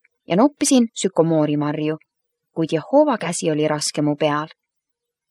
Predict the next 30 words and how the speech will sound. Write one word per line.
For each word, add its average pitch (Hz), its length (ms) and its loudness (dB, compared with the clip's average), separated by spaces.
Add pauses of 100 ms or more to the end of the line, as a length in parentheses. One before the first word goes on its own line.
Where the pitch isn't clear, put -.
(320)
Mu 202 140 4
ihuramm 294 460 4
lõppes 240 380 0
ära, 156 280 0 (280)
sest - 240 -6
mu 156 100 0
hingel 226 380 2
polnud 151 260 -2
rahu. 151 300 -8 (800)
Ja 175 100 0
nõnda 302 240 4
võttis 269 340 0
Jehova 190 480 2
viimaks 175 440 -2
mind 165 180 -2
mu 151 100 0
podulajuste 156 640 -4
järelt 165 340 -2
ära 156 220 -4
ja 147 140 0
ütles 151 300 -8
mulle: 151 360 -4 (600)
„Mine 294 240 6
räägi 277 300 0
prohveti 180 460 -4
viisil 160 360 -2
mu 151 140 0
Iisraeli 147 500 -2
rahva 170 340 -6
vastu. 151 420 -6